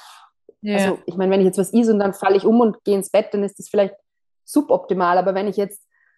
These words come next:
Speaker 2: ich trinke voll gern auch ein, ein Glas Milch mit Honig vorm Schlafen gehen, einfach weil es mir voll gut tut. Ich habe das Gefühl, da schlafe ich viel besser.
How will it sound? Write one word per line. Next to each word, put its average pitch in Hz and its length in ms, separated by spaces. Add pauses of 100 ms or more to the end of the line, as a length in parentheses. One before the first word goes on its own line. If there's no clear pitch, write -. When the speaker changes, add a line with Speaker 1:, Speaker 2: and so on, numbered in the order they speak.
(380)
Speaker 2:
ich - 140
trinke 311 220
voll 254 200
gern 247 200
auch 220 220
ein, 208 280
ein 208 140
Glas 208 300
Milch 254 220
mit 208 180
Honig 320 280
vorm 190 160
Schlafen 185 380
gehen, 185 160
einfach 185 320
weil 190 180
es 185 80
mir 180 100
voll 190 200
gut 320 220
tut. 196 160
Ich 202 100
habe 185 80
das - 120
Gefühl, - 140
da 196 60
schlafe 254 280
ich - 60
viel 202 140
besser. 180 420